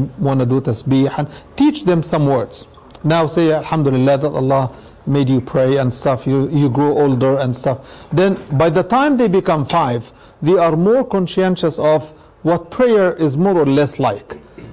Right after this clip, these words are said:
But they are not as disciplined as you wish they are. So what you need to do is to try to show them the etiquette of the environment around prayer. Not necessarily to commit to a total discipline,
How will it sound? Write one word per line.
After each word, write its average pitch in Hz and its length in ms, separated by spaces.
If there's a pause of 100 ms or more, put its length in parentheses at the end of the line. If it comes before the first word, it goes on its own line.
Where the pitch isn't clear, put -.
(140)
But 170 180
they 214 120
are 214 100
not 202 340
as 160 200
disciplined 147 800
as 131 520
you 139 200
wish 170 220
they 139 180
are. 120 340 (420)
So 175 300
what 185 340
you 175 120
need 269 240
to 190 100
do 170 340 (360)
is 170 200
to 180 80
try 220 380
to 208 160
show 196 160
them 175 320 (180)
the 160 220
etiquette 180 460
of 135 200
the 147 80
environment 139 560
around 123 320
prayer. 110 340 (240)
Not 262 220
necessarily 202 540
to 170 160
commit 175 400
to 170 100
a 107 80
total 180 300
discipline, 143 520